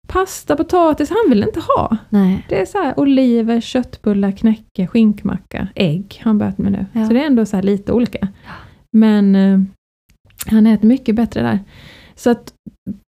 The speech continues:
Speaker 1: problematiken kring selektivt ätande kan nog vara olika för olika barn.
Speaker 2: Ja.
Speaker 1: Så att man får väl försöka
Speaker 2: Men den är
Speaker 1: lura.
Speaker 2: att respektera. Och det
Speaker 1: Ja.
Speaker 2: är ingenting vi kan bara säga
Speaker 1: Nej.
Speaker 2: till, "Skärp er."
Speaker 1: Nej.
Speaker 2: Utan det är
Speaker 1: Det tycker jag är
Speaker 2: en reell
Speaker 1: jätteviktigt.
Speaker 2: upplevelse för
Speaker 1: Ja.
Speaker 2: barnen.
Speaker 1: Ja.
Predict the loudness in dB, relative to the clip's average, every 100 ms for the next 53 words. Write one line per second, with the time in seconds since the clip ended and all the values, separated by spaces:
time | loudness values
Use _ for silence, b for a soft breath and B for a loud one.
0 | 0 2 4 2 2 2 2 2 2 2
1 | 2 0 0 -2 -2 -2 -2 -2 -2 -2
2 | 2 2 2 2 0 0 -2 0 0 0
3 | 0 2 2 0 -2 -10 _ _ _ _
4 | _ 0 4 4 2 0 0 0 0 2
5 | 4 4 4 2 2 0 0 -4 -4 -4
6 | -4 -4 -4 0 2 2 2 2 2 2
7 | 0 0 0 0 0 0 -4 -4 -6 -8
8 | -2 2 2 0 0 0 -2 -4 -6 -6
9 | -2 -2 0 -2 -4 -12 _ -12 -6 -4
10 | -4 -4 -8 -10 _ -6 -4 0 0 0
11 | -2 -2 -4 -2 0 0 -2 -4 -4 -4
12 | -6 -6 -8 -6 -8 -8 -2 0 0 -2
13 | -6 -8 -14 -8 -4